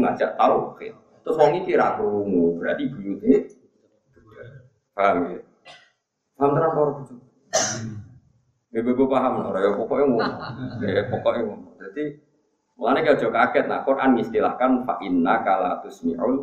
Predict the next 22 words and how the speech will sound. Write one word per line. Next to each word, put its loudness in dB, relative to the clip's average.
mauta." 0
Ora 2
kok -2
kal 2
mauta, 2
kamu 0
ndak 2
bisa 0
memperdengar 2
orang 4
yang 2
kayak 2
mati, -2
enggak, 0
ya 4
orang 4
yang 0
mati. 0
Mulane -4
kula -4
suwun. -10
Nah, -2